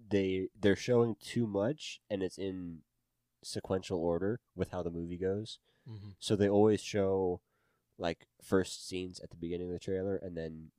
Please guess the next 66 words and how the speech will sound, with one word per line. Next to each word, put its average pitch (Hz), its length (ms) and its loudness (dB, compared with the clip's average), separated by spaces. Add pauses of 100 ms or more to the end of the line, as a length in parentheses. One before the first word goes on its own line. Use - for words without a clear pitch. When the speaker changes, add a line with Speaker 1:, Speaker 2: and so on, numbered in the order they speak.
Speaker 1:
end 85 240 -4
scenes 85 280 -10
at 80 40 -20
the - 100 -12
end 82 100 -6
of 82 80 -10
the 90 40 -10
trailer, 92 420 -4 (260)
or 123 100 2
even 143 240 4
just 131 160 -2
the 98 60 0
money 98 280 2
shot 95 240 -4
sometimes. 82 460 -8
You 95 80 -6
can 90 100 -4
tell 104 260 -2
it's - 120 -8
at, 82 140 -10
like, 85 180 -8
the 90 120 -2
end 90 120 -6
of 82 60 -10
the 78 60 -12
third 82 240 -4
act 90 260 -6
or - 20 -16
something. 76 360 -16 (520)
Speaker 2:
Right. 95 240 -14 (460)
Speaker 1:
And 107 80 -8
that's 104 140 0
a - 40 -16
prime 98 220 2
example 95 340 -2
is 80 80 -4
the 82 80 -12
Batman 92 400 0
when 82 200 -4
he's 85 180 -10
walking 85 260 -4
through 80 140 -8
the 71 40 -10
water. 85 380 0 (380)
That 98 120 -2
was 87 200 -4 (260)
in 92 140 -8
the 80 80 -10
trailer, 76 480 -8 (240)
and 85 100 -12
that's, 82 160 -10
like, 82 140 -8 (280)
that's 92 160 -6
literally 95 340 0
the 87 100 -2
end 82 100 -6
of 71 40 -16
the 82 160 -8
movie. 80 260 -2 (280)
Speaker 2:
And 110 160 -10
the 98 60 -14
bombs 92 420 -12 (120)
blowing 98 200 -18
up. 95 120 -20
Literally, 117 320 -6 (180)
pr-, - 80 -6